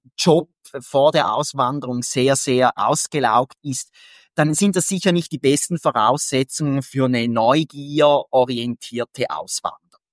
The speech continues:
Oder sage ich jetzt einfach mal ganz banal, also man muss eine gewisse Grundkonstitution mitbringen, äh, an Energie, an Interesse, an Durchhaltevermögen, damit das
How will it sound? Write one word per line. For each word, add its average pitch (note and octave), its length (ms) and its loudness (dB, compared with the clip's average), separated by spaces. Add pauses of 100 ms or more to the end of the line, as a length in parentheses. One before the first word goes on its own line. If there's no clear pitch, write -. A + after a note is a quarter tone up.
(240)
Oder G#2+ 380 -6 (280)
sage B2 300 0
ich C3+ 60 -8
jetzt C3 180 -4
einfach B2 280 -2
mal A#2+ 120 2
ganz A#2+ 320 -2
banal, G#2+ 240 -2
also C#3+ 140 -2
man C#3 100 2
muss F3+ 220 0
eine F3+ 100 0
gewisse D3 460 -2
Grundkonstitution D#3 1200 0
mitbringen, A#3 760 -2 (800)
äh, D3+ 140 4
an D3 220 0
Energie, E3+ 720 2
an D3+ 200 0
Interesse, G3+ 960 -2
an C#3 300 0 (140)
Durchhaltevermögen, F3+ 1800 0 (480)
damit C#3 420 0 (100)
das - 440 -2